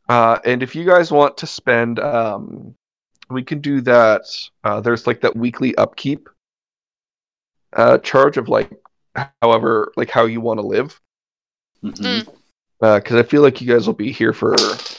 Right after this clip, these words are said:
Speaker 1: uh, a little bit. Uh, so if you wanted to spend, I can't remember what it is off the top of my head, but I think it's something like, uh, ten gold a week to live, like, a lavish lifestyle.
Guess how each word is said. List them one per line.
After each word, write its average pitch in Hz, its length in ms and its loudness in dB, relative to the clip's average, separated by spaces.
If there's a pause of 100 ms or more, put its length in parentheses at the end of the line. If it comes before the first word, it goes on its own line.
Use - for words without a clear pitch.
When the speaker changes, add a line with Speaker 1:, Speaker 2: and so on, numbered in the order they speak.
(160)
Speaker 1:
uh, 107 240 2
a 113 100 8
little 113 260 0
bit. - 280 -2 (1040)
Uh, 107 360 0
so 123 200 0
if 120 140 -2
you 135 120 -2
wanted 135 460 2
to 123 80 -8
spend, 120 600 0
I 117 100 -6
can't 147 280 -4
remember 120 360 0
what 113 160 2
it 110 80 -2
is 113 180 -2
off 110 180 2
the 110 60 -4
top - 240 0
of - 60 -14
my - 120 -4
head, - 320 -2
but 120 120 6
I 113 60 4
think 131 220 -4
it's - 160 -8
something 120 280 0
like, 107 320 -2 (720)
uh, 101 200 4
ten 135 300 0
gold 131 240 4
a 120 80 4
week 117 360 -4
to - 120 -8
live, 107 240 2
like, 107 140 0
a 117 60 0
lavish - 460 0
lifestyle. 104 880 0